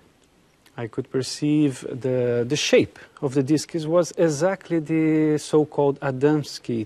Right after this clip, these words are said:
type disc. It had three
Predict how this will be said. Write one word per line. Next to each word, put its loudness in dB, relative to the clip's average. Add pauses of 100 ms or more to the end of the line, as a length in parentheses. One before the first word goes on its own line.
(120)
type -2 (340)
disc. -2 (540)
It -8
had -6
three 0